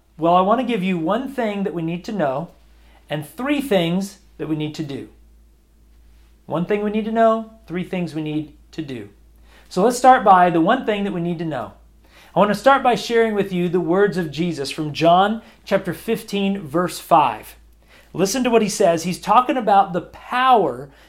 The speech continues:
that you and I have available in order to get from home plate to first base, in order to win the battles within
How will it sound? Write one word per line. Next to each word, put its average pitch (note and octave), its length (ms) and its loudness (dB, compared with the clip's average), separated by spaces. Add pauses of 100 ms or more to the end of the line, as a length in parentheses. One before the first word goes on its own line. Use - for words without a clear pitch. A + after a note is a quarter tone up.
that F#3 140 -4
you G3+ 240 -4
and A#3+ 100 -4
I G3+ 160 0
have E3 640 4
available D3 1000 -4 (280)
in F3+ 140 -4
order G#3+ 220 -2
to G#3 120 -8
get F#3+ 320 -4
from F#3 180 -4
home C#4 360 4
plate E3 420 -4 (360)
to F3+ 80 -10
first G#3+ 360 -2
base, C#3+ 280 -4
in F3 100 -4
order A3+ 220 2
to G#3 80 0
win A#3+ 340 -4
the C4+ 80 -4
battles F#3 640 -2 (320)
within E3+ 560 -2